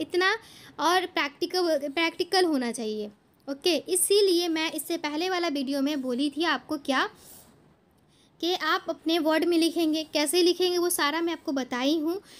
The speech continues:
इस वीडियो के लास्ट में भी मैं कोशिश करूँगी कि बता दूँ। और अगर आप डिटेल में जानना चाहते हैं, तो वो वीडियो देख लें जाकर।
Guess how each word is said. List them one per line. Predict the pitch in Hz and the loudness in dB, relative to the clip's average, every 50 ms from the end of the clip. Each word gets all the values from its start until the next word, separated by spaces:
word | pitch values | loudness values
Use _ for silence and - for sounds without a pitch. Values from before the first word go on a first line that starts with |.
| - 285 - - | -20 -10 -2 -2
इस | 403 370 349 | 0 2 4
वीडियो | 370 392 330 381 392 381 | 2 4 4 2 0 0
के | 392 392 | 0 0
लास्ट | 359 320 294 311 349 - - 381 | 0 2 2 0 0 -2 -4 -6
में | 370 359 | -6 -4
भी | 359 | -2
मैं | 349 349 339 | -2 -2 -2
कोशिश | 339 330 311 285 - 339 339 | -2 -2 -2 -2 -2 -2 -2
करूँगी | - 349 330 330 330 330 320 339 359 427 - - - - _ - | -2 -2 -2 0 0 0 2 2 2 0 0 -4 -12 -18 _ 0
कि | 339 349 | 0 0
बता | 277 277 277 269 277 269 285 311 | 2 0 -2 0 0 0 0 0
दूँ। | 285 339 403 466 466 - - - - - - - - - | 0 -2 -4 -4 -8 -10 -16 -20 -20 -20 -20 -20 -20 -12
और | - 240 254 262 269 285 285 | -8 -6 -2 -2 0 0 0
अगर | 285 285 294 311 339 | -2 -2 0 0 0
आप | 339 302 | 0 0
डिटेल | 294 302 269 339 339 | -2 -2 0 0 0
में | 359 349 | 2 2
जानना | 330 330 311 320 311 320 | 0 0 0 0 -2 -4
चाहते | 302 - - 320 302 294 311 330 | -6 -4 -2 -2 -2 0 2 2
हैं, | 339 330 | 2 2
तो | 320 285 | 0 0
वो | 285 294 | 0 2
वीडियो | 269 294 277 302 311 262 | 2 2 2 2 0 0
देख | 214 262 262 285 285 285 | 0 2 2 2 0 0
लें | 302 311 349 403 359 | -2 -2 -2 -2 -2
जाकर। | - 247 226 226 - 302 359 440 | -4 -4 -6 -4 -2 -2 -2 -2